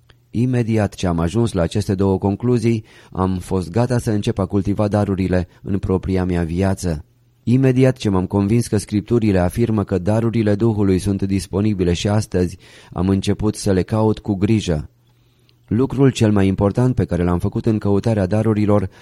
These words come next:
a fost să mă rog în mod concret pentru darurile pe care am simțit că Domnul dorea să mi le dea. Deși Duhul Sfânt dă daruri fiecăruia după cum voiește, unu Corinteni doisprezece cu unsprezece, Pavel încă îi încurajează pe corinteni să se roage pentru aceste daruri.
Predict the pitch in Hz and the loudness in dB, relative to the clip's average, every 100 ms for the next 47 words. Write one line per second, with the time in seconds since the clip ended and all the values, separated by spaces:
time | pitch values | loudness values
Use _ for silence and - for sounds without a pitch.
0 | - - 92 - 113 131 - - 110 104 | -20 -4 -4 0 0 0 -4 -4 -2 2
1 | 98 113 107 107 107 101 92 87 110 117 | 2 2 2 2 0 0 -2 0 0 0
2 | 104 101 92 98 104 110 107 101 98 92 | -2 -2 -2 0 0 0 0 0 0 -2
3 | 90 90 90 101 92 - 123 113 95 98 | 0 -2 -2 -4 -4 -4 -4 0 2 2
4 | 104 101 92 87 90 90 95 98 104 101 | 2 2 2 2 0 -2 0 0 2 0
5 | 80 - _ _ _ _ _ - - - | 0 -6 _ _ _ _ _ -20 -20 -2
6 | 95 101 90 87 92 - 120 131 104 87 | 0 2 2 2 0 0 0 0 0 -2
7 | 87 101 104 98 113 110 117 113 104 98 | 0 2 0 0 0 2 2 2 2 0
8 | 95 95 85 85 82 82 98 107 110 - | 2 2 2 2 2 0 0 0 -2 -10
9 | - 101 101 101 95 92 104 104 92 82 | -2 0 2 2 2 2 2 0 0 0
10 | 101 - 98 87 90 90 80 78 80 - | 0 0 -2 -2 -2 -2 -2 -2 -2 -2
11 | 98 110 113 120 113 - - - _ - | 0 0 2 2 0 -8 -20 -20 _ 0
12 | 117 120 139 139 - 131 127 113 - 113 | 2 4 2 2 0 -2 0 -2 0 0
13 | 110 104 117 113 113 110 135 107 92 80 | 2 2 0 2 2 4 2 2 -2 -2
14 | 87 87 85 107 113 - - 107 117 107 | -2 -2 0 0 -2 -6 -6 -4 0 2
15 | 123 107 92 87 87 85 95 85 101 110 | 2 2 2 0 0 0 0 0 0 2
16 | 110 92 82 | 2 2 0